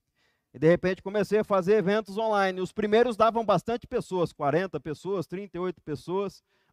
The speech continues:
Para um evento online era bastante gente. Mas de repente você trazia um testemunho fantástico, com um cara que teve uma bola na cabeça, um câncer do tamanho de uma bola de tênis.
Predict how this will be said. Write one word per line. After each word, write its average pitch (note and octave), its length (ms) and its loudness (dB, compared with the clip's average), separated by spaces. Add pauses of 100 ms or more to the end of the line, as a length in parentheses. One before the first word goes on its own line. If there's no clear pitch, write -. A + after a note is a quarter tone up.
(280)
Para B2+ 120 -14
um E3 80 -4
evento E3 380 -2
online E3 320 -4
era F#3 160 0
bastante F#3 460 -6
gente. D#3 440 -6 (560)
Mas F3+ 200 0
de G#3 40 6
repente A#3+ 360 4
você B3+ 140 2
trazia B3 360 0
um C4 60 -6
testemunho A3+ 600 2
fantástico, A3+ 880 2 (360)
com F#3 80 -8
um F#3 60 -10
cara A3+ 260 4
que A3+ 100 -8
teve A3 240 2
uma G#3 160 0
bola G#3 420 4
na G3+ 160 0
cabeça, F#3 460 -4
um F#3 80 -10
câncer G#3 420 2
do E3 120 -12
tamanho F#3+ 320 -6
de G#3+ 60 -10
uma G3 100 -4
bola F#3+ 260 0
de E3+ 100 -8
tênis. G3 560 2